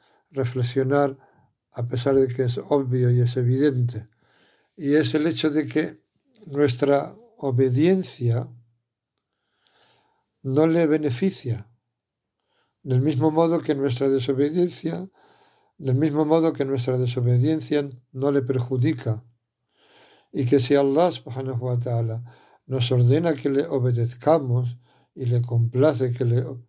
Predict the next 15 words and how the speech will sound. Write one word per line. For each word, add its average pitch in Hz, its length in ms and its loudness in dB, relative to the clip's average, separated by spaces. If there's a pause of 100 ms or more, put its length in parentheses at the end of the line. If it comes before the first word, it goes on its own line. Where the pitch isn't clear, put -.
(140)
obedezcamos, 123 1160 -2 (760)
y 143 140 0
nos 131 220 2
prohíbe 131 720 2
y 139 100 0
detesta 120 640 0
que 127 100 -4
le 120 160 2
desobedezcamos, 117 1160 -2 (880)
es 156 160 0
porque 175 580 0 (1160)
a 131 140 -2
través 135 420 2
de 151 120 0
la 147 360 -2